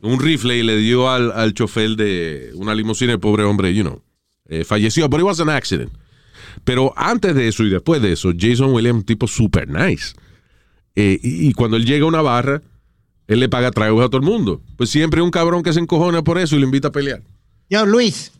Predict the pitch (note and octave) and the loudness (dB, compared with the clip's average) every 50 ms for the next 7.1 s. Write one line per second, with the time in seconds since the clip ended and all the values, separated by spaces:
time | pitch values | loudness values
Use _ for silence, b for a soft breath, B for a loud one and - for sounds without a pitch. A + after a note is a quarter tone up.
0 | _ _ _ - F#3+ G3 F#3+ F#3 G3+ A3+ C#4+ D4+ D4 - D4 D4 D4 C#4+ C#4 C#4+ | _ _ _ -2 -2 0 2 2 2 4 2 2 2 0 0 2 2 2 2 2
1 | A#3+ A#3+ A#3+ A3+ A3 G#3+ - G#3 G#3 G#3 G#3 G#3 G#3 G3+ G3 F#3+ - - G#3 G3 | 0 0 0 0 0 -2 -2 -2 0 0 2 2 2 2 2 2 0 0 0 0
2 | A3 B3 C4 C4 A3+ - B3 B3+ A#3+ G3+ - A#3+ A#3 A#3 G#3+ F3+ F#3+ D#3 - G#3+ | 2 2 2 0 0 0 0 0 0 0 2 2 2 2 0 0 -2 -2 0 0
3 | G#3+ A3+ A#3 A3+ G#3+ G3+ - - - A3+ A#3 G#3+ F3 C3+ - - b b b b | 2 2 2 2 0 -2 -4 -2 0 0 2 2 0 -2 -4 -10 b b b b
4 | F#2 - - _ _ _ - E3+ E3 D3+ A3 A3 A3 B3+ C4 C4 A#3 G3 G3+ G3+ | -20 -20 -20 _ _ _ -14 -14 -4 0 2 2 2 2 2 0 2 2 2 2
5 | - - A3 A3+ A3+ - - A#3+ A#3 B3 C4 B3 A3+ A3 - - F3+ F#3 F#3+ - | 2 2 2 0 0 0 0 0 0 2 0 0 0 -2 -2 -2 -2 -2 -2 -4
6 | - E3+ E3 E3 F3 F3+ - - A3 E3 - A#3 D4 F#4 - - G3 D#3 - - | -4 -4 -2 0 0 0 0 0 -2 0 0 0 0 0 -2 -2 -4 -4 -4 -10
7 | _ | _